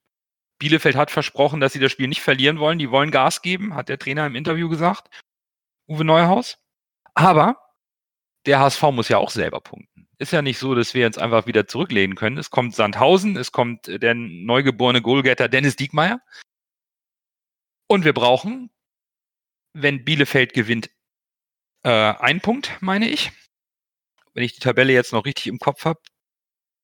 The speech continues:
Und, ähm, wenn Bielefeld zumindest einen Punkt holt gegen Heidenheim,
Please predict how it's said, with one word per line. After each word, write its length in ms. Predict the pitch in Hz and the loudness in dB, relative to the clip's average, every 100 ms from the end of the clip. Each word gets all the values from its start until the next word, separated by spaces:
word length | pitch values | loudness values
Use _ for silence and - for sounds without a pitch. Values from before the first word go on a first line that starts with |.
| _ _ _ - | _ _ _ -4
Und, 720 | 147 139 135 135 131 - - | 2 4 4 2 -10 -12 -6
ähm, 500 | 127 120 117 117 117 117 | 2 4 4 0 -10 -4
wenn 260 | 117 127 | -2 0
Bielefeld 520 | 120 139 135 135 127 - | -2 -2 0 2 0 -2
zumindest 600 | 127 120 165 208 - 151 | -6 -4 -2 -2 -4 -8
einen 120 | 143 | -8
Punkt 360 | - 160 - | -2 -2 -2
holt 440 | 165 156 156 - - _ _ - | 0 2 2 0 -12 _ _ -2
gegen 520 | 127 131 139 135 - - | -2 0 -6 -6 -10 -8
Heidenheim, 800 | - 123 127 123 113 113 113 | 0 0 0 -2 0 2 0